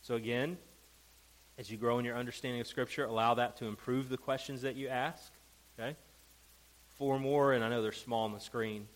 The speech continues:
um, but they're there in your notes. The question asking process begins with observation, but may continue throughout the process of interpretation and in, into application. So we're starting by trying to observe the text, but as we start to answer questions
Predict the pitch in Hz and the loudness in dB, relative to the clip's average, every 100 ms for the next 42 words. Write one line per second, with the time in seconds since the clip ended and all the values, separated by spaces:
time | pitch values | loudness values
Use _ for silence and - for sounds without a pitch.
0 | - 113 104 104 110 120 110 113 110 110 | -16 -10 -8 -10 -12 -12 -6 -4 -2 -2
1 | 107 104 101 107 107 - - - 156 147 | -4 -6 -8 -8 -8 -10 -12 4 4 6
2 | 156 147 143 139 - 143 135 135 - 120 | 2 2 0 -2 4 6 6 2 -4 -6
3 | 120 123 113 113 120 131 151 143 151 - | -4 -4 -4 4 4 4 0 2 0 0
4 | 160 127 117 120 120 139 - 170 196 123 | -4 -2 0 -2 -2 -6 -4 -2 -2 -2
5 | 117 120 170 147 - 123 107 - 107 - | 0 4 4 2 2 2 2 -2 -6 -8
6 | - - - - - - 117 117 - 123 | -20 -20 -20 -20 -12 -4 -2 -2 0 0
7 | 110 101 120 117 127 123 139 135 - 135 | 0 -2 -2 -2 -4 -4 -4 -4 -6 -6
8 | 139 151 170 175 120 107 101 104 98 117 | -2 2 2 0 -6 -8 -8 -10 -6 -2
9 | 110 - - - - - - - 123 - | -2 -6 -20 -20 -20 -20 -12 -4 -2 6
10 | 143 147 147 131 - 147 143 135 120 139 | 10 10 10 6 6 6 6 6 6 6
11 | 131 123 143 165 - 139 127 123 123 123 | 6 2 4 4 2 0 2 2 0 0
12 | - 139 147 - 131 127 - 127 - 139 | 4 4 4 -4 -6 -6 -4 -4 2 0
13 | 135 - 170 202 - - | 0 -4 -4 -6 -8 -16